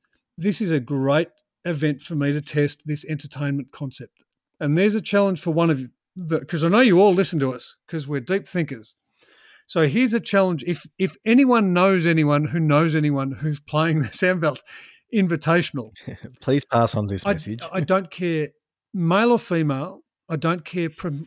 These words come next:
Speaker 1: professional or amateur. This is a chance for one of them, at least, to make an impact on the game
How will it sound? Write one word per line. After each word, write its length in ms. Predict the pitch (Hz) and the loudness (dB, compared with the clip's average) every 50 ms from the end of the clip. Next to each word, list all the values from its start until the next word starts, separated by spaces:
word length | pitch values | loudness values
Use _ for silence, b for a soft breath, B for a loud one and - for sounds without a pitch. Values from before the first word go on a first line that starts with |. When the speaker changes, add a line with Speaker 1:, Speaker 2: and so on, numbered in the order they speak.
| _ - | _ -12
Speaker 1:
professional 520 | - 180 - - - 220 - - 233 196 | -10 -10 -6 -4 -2 -2 -2 -2 -2 0
or 140 | 180 175 - | 0 0 -2
amateur. 320 | - 165 160 151 135 127 - _ _ _ _ B B B B B B B B B B B _ _ - | 0 0 0 0 -2 -4 -8 _ _ _ _ B B B B B B B B B B B _ _ -10
This 280 | 160 147 202 220 - | -4 0 0 0 0
is 120 | 247 233 220 | -2 -4 -4
a 60 | 226 | -4
chance 400 | - - - 208 202 202 - - | -6 -4 -4 -2 -2 -2 -4 -6
for 280 | - - 208 180 170 151 | -8 -4 -2 -2 -2 0
one 220 | 139 147 156 185 | 0 0 0 0
of 120 | 214 196 | 0 -2
them, 320 | 185 180 139 151 196 214 214 - | -2 -2 -2 -2 -2 -6 -6 -6
at 160 | 160 160 156 | -6 -6 -6
least, 560 | 160 143 143 127 156 170 - - - - - _ _ _ _ _ _ _ _ _ _ _ _ _ - | -6 -6 -6 -8 -10 -12 -12 -14 -14 -14 -20 _ _ _ _ _ _ _ _ _ _ _ _ _ -8
to 200 | - 180 190 214 | -2 0 2 2
make 500 | 202 160 - 156 185 - - - - _ _ _ _ _ _ _ _ _ _ _ _ _ - | 2 0 0 -4 -10 -12 -16 -20 -20 _ _ _ _ _ _ _ _ _ _ _ _ _ -6
an 180 | 170 147 143 - | -4 -4 -4 -2
impact 500 | - 196 214 - - 190 208 - - - - _ _ | -2 -2 -2 -2 -2 -6 -6 -8 -8 -14 -20 _ _
on 180 | - 190 208 214 | -2 0 0 2
the 100 | 202 185 | 0 0
game 460 | 147 156 139 135 131 127 131 139 131 | -2 -2 -4 -4 -4 -6 -8 -10 -12